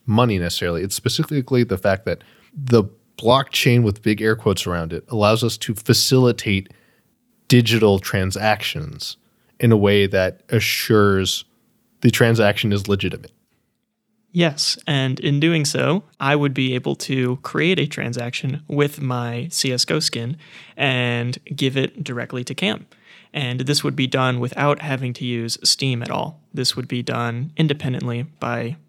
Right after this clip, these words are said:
Speaker 2: just us as two people.
Speaker 1: And so this is kind of the bigger thing we want to get into was, as you'd mentioned before, there's going to be a new way we trade digital assets online. It's not,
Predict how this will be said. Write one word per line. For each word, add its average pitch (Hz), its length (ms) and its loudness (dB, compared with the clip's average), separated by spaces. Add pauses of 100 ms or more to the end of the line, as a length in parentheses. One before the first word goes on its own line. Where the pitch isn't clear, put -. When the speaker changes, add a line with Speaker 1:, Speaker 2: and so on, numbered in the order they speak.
(120)
Speaker 2:
just - 220 -8
us - 320 -2
as 120 320 -8
two 147 160 -4
people. - 360 -12 (300)
Speaker 1:
And 147 80 10
so 147 80 6
this 160 220 6
is 165 220 -6 (200)
kind 175 200 4
of 139 80 6
the 120 60 6
bigger 123 300 2
thing 113 200 0
we 104 80 2
want 101 220 4
to 104 60 -6
get 98 140 2
into 110 340 0
was, 95 300 2 (320)
as 110 180 4
you'd 113 140 4
mentioned 120 300 2
before, 117 300 4
there's 135 360 2 (100)
going 139 200 6
to 131 80 2
be 113 100 4
a 98 60 4
new 110 520 4
way 101 280 6
we 95 260 -2
trade 95 560 4 (240)
digital 101 420 4
assets 92 380 -2
online. 90 380 -2
It's - 160 -4
not, 113 260 2